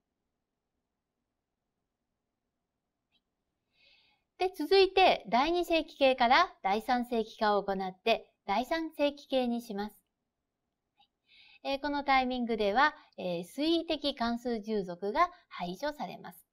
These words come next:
えー、推移的関数従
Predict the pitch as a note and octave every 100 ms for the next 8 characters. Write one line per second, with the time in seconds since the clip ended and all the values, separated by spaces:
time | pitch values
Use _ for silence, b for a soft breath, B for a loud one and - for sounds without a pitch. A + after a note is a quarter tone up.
0 | _ _ _ _ _ _ _ _ _ _
1 | _ _ _ _ _ _ _ _ _ _
2 | _ _ b b b b A#3+ A#3+ A#3+ F#4
3 | G4+ G4+ G#4 G#4+ G#4 G#4 G#4+